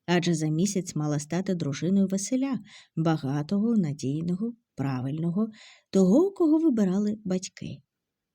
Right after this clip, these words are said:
Але щоразу, коли брала голку, перед очима з'являвся інший — Михайло, сусідський хлопець,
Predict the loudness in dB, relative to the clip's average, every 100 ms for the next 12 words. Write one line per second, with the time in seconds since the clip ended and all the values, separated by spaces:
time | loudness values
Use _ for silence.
0 | _ _ 2 2 4 2 2 0 0 2
1 | 2 4 2 4 2 2 0 0 2 2
2 | 0 -10 -20 _ 2 4 2 2 2 2
3 | 2 2 0 -4 -8 -8 -2 -2 -2 -10
4 | -14 -18 _ _ _ _ _ -2 0 -2
5 | -2 -4 -12 _ _ _ _ _ _ -2
6 | 2 4 4 0 0 -2 2 2 2 0
7 | -6 -8